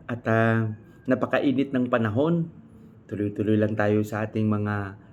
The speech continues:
ginagawa na may pag-iingat. At, ah, huwag kalimutang uminom palagi ng maraming tubig dahil alam natin na yung sobrang init ng panahon ay nagdudulot ng paghihina sa ating katawan.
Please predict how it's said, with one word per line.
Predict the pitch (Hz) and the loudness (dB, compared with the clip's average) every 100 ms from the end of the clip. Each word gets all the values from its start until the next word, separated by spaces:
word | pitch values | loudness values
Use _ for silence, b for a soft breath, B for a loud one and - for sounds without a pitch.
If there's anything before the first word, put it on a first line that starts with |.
| B | B
ginagawa | 110 123 131 131 123 123 - - | 0 2 4 6 6 4 0 -8
na | 127 156 165 | -8 -4 -2
may | 170 202 208 208 | 0 0 -2 -2
pag-iingat. | 208 185 165 165 - 127 104 104 - B B B B B B - | -2 -2 -2 -2 2 2 0 -6 -12 B B B B B B -4
At, | 117 117 120 | -4 0 2
ah, | 117 117 113 110 B - | 2 2 0 -2 B -4
huwag | 131 120 | 0 4
kalimutang | 139 131 131 127 120 | 4 6 4 2 2
uminom | 135 127 123 | 2 2 4
palagi | 120 120 120 117 120 | 4 4 4 2 2
ng | 117 110 | 2 2
maraming | 104 104 113 120 120 120 | 0 0 2 2 2 0
tubig | 123 131 120 - B B B B - | 0 0 -2 -8 B B B B -4
dahil | 113 104 | 0 4
alam | 113 117 | 4 4
natin | 113 110 110 117 107 | 4 2 0 0 2
na | 107 | 0
yung | 113 113 104 104 - - - | 2 0 -2 -6 -14 -20 -20
sobrang | - - 185 170 151 147 | -20 2 4 6 4 2
init | 139 135 131 | 0 -2 -2
ng | 123 | -4
panahon | 120 117 113 120 117 | -2 0 0 0 -2
ay | 101 | -2
nagdudulot | 110 107 117 120 120 117 113 | -2 -2 -4 0 0 0 -2
ng | 104 107 107 | -6 -4 -4
paghihina | 135 131 135 127 120 120 123 B B B B B | -2 -2 -2 0 0 -2 -6 B B B B B
sa | - - 110 | -14 -8 -6
ating | 113 113 | -4 -4
katawan. | 110 104 95 95 | -4 -8 -8 -10